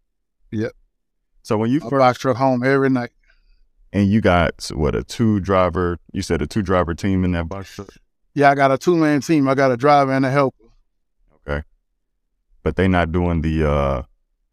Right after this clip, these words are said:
Speaker 2: you said they're not doing furniture and stuff. They're doing dock.
Speaker 1: Nah, we not, we not locked in. You know, most of your box truck work right now, when it comes to this, uh, white glove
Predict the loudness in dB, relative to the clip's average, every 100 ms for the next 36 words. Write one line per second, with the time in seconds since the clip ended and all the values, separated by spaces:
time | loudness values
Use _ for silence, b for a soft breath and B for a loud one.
0 | _ _ -10 -4 0 0 0 -2 -4 -6
1 | -4 -4 -4 -4 -6 -8 -6 -6 -4 -2
2 | -4 -4 -6 -10 _ _ -4 0 0 0
3 | -4 -8 -12 -18 _ -10 -4 0 4 2
4 | 2 -4 -2 0 4 4 4 2 0 2
5 | 2 2 0 2 2 2 2 2 2 4
6 | 4 4 2 2 2 2 -2 0 0 0
7 | 2 2 2 0 2 0 2 2 2 0
8 | 0 -2 0 4 4 2 0 0 2 -2